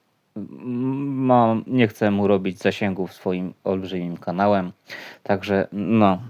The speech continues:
w niedzielę, jak, jak się zastanawiacie, na kogo głosować, to macie tutaj jeszcze raz, y, pokażę, y, od góry. Y, Zamek, Krzysztof Stanowski, y, Rampart Magdalena Biejat, Inferno, ex aequo,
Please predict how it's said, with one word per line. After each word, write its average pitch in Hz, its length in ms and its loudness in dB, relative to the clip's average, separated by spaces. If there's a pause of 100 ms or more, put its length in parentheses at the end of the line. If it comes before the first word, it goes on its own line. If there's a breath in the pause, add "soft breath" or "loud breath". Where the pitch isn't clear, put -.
(580)
w 107 100 -8
niedzielę, 123 640 8 (280)
jak, 110 320 -4 (120)
jak 202 160 6
się - 120 -4
zastanawiacie, 117 640 4
na 98 100 0
kogo 90 300 -8
głosować, 92 500 0
to 127 320 2
macie 101 380 2
tutaj 90 400 0 (600 loud breath)
jeszcze 98 500 0
raz, 98 420 4
y, - 20 -20 (440)
pokażę, 87 480 -2 (760 loud breath)
y, - 60 -4
od 101 160 -2
góry. 92 280 -2 (520 loud breath)
Y, 101 200 4
Zamek, 98 500 4 (340)
Krzysztof - 360 -6
Stanowski, 98 640 -4 (400 soft breath)
y, 190 180 2
Rampart 92 520 4 (160)
Magdalena 98 540 2
Biejat, 90 460 2
Inferno, 107 680 4
ex 110 360 2
aequo, 92 460 2